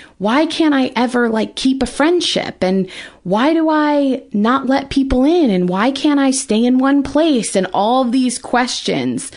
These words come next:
of things that I hadn't been asking myself. I was like, "Shit, now I gotta figure this out."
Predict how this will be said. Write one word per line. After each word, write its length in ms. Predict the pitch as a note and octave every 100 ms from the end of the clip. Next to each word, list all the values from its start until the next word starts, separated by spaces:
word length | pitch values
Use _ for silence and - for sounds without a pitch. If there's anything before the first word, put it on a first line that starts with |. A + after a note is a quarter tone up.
| - - -
of 120 | G#3
things 480 | - B3+ A#3+ G#3 F#3
that 100 | D#3+
I 80 | F3+
hadn't 720 | - A3 G3+ G3+ F#3+ - - _ _ _ _
been 220 | F#3+ F3+
asking 600 | - F3+ G3+ - F3 E3+
myself. 800 | D#3 D#3 - E3 C#3+ D#3+ - - - - - - - - - - _ _ _ -
I 160 | G3+
was 100 | -
like, 240 | - - -
"Shit, 1200 | - - - - - _ _ _ _ _ _ _ F#3+
now 160 | F#3
I 80 | -
gotta 240 | A1+ -
figure 280 | G3+ G3 F#3
this 260 | E3+ G3+ -
out." 440 | G#3+ A3 G#3+ F3+